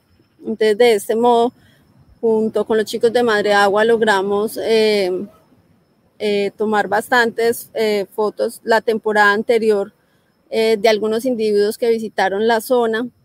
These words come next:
y toda esta información es gratuita, y cualquier persona que haga turismo,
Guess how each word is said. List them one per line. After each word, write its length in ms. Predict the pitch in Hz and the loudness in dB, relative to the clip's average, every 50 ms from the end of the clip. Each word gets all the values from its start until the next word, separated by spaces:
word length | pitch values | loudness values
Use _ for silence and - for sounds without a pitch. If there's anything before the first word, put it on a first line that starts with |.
| _ _ _ _ _ _ _ _ _ _ _ _ _ _ _ _ | _ _ _ _ _ _ _ _ _ _ _ _ _ _ _ _
y 100 | - 226 | -12 -4
toda 220 | - - 247 233 233 | 0 2 4 4 2
esta 100 | - 262 | 2 -2
información 540 | 269 - 269 247 247 220 226 220 220 214 | -2 0 0 0 0 -2 -2 -4 -4 -4
es 80 | 220 220 | -4 -4
gratuita, 600 | 214 226 240 247 - 262 247 233 - 240 262 - _ _ _ _ _ _ _ | -4 -4 -4 -4 -4 -8 -8 -6 -6 -6 -6 -8 _ _ _ _ _ _ _
y 100 | - 262 | -12 -6
cualquier 420 | - - 233 240 208 - 247 220 214 | 0 0 0 0 2 0 -2 0 0
persona 580 | - 247 254 - 302 277 277 269 269 262 262 | -2 -4 -2 -2 -2 -2 0 0 -2 -2 -4
que 280 | - - 269 240 233 220 | -4 -2 -2 0 0 2
haga 300 | 214 214 208 - 202 220 | 2 0 0 -2 -4 -6
turismo, 920 | - - 254 226 220 220 214 208 202 208 226 226 233 233 240 240 247 247 | -4 -6 -6 -6 -4 -4 -4 -4 -4 -4 -4 -2 -2 -2 -2 -2 -4 -6